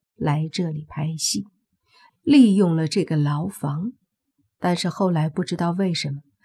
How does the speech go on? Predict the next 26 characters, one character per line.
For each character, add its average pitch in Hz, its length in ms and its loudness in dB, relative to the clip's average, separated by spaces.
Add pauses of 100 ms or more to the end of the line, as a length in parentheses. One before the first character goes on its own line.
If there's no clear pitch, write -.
(220)
那 277 100 4
些 262 160 4
剧 262 240 8
组 156 220 2
都 214 240 0
出 208 240 2
过 196 220 2
诡 151 140 -2
异 147 200 -2
的 156 100 -4
事 - 140 -4
儿， - 100 -12 (560)
后 220 380 6
来 135 280 0 (320)
也 180 140 4
就 208 140 2
没 175 300 2
什 160 180 -2
么 165 60 0
人 156 400 0
来 151 180 0
这 156 180 -2
里 - 140 -8
拍 151 220 -10
戏 160 280 -4
了。 151 100 -16